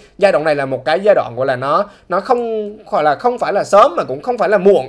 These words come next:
Nó cứ gọi là nó, nó vẫn có cho cơ hội đầu tư nhưng mà nó lững lững như thế. Nhưng mà còn nếu mà trường hợp nó chạy thêm một nhịp nữa thì những cái giai đoạn đó là những cái giai đoạn muộn rồi nha anh chị nha. Lưu ý về cái vấn đề này. Còn là coi như, coi như là cái cơn sóng năm nay coi như là anh chị mình bỏ, bỏ qua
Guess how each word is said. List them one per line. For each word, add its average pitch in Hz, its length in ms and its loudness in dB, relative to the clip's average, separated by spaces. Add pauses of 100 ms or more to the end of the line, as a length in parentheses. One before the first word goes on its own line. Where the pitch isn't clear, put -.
(100)
Nó 190 140 -6
cứ 220 180 4
gọi 190 140 4
là 156 100 0
nó, 170 240 0 (260)
nó 233 140 2
vẫn 160 260 2
có 196 180 2
cho 247 260 2
cơ 196 100 -2
hội 156 100 4
đầu 147 120 2
tư 240 120 6
nhưng 226 200 -4
mà 175 80 -4
nó 160 140 -4
lững 240 220 -2
lững 208 180 2
như 247 80 -4
thế. 220 260 6
Nhưng 226 100 -2
mà 196 80 0
còn 165 360 -4
nếu 220 120 2
mà 269 100 0
trường 151 140 -6
hợp 147 120 -4
nó 180 80 -6
chạy 156 180 -6
thêm 208 120 -4
một 160 120 -2
nhịp 160 160 -6
nữa 131 240 -6 (240)
thì 165 100 -2
những 139 120 -6
cái 175 60 -2
giai 196 80 0
đoạn 131 140 -4
đó 147 100 -2
là 190 120 2
những 127 180 -8
cái 151 100 -6
giai 160 60 -2
đoạn 127 140 -4
muộn 127 200 -4
rồi 131 100 -6
nha 139 80 -8
anh 131 60 -10
chị 127 120 -16
nha. 131 140 -10 (340)
Lưu 147 140 -2
ý 165 100 2
về 156 120 -2
cái 127 120 -8
vấn 143 120 -6
đề 156 80 -6
này. 135 160 -4 (220)
Còn 139 100 -4
là 139 120 0
coi 151 200 0
như, 143 300 -4 (100)
coi 147 140 2
như 147 140 -4
là 143 100 0
cái 143 260 -4 (240)
cơn 160 160 2
sóng 156 160 -4
năm 170 120 -2
nay 147 140 0
coi 135 160 -6
như 139 180 -6
là 135 100 -4
anh 120 120 -8
chị 120 80 -12
mình 120 200 -10
bỏ, 131 240 -2
bỏ 127 160 -2
qua 165 180 0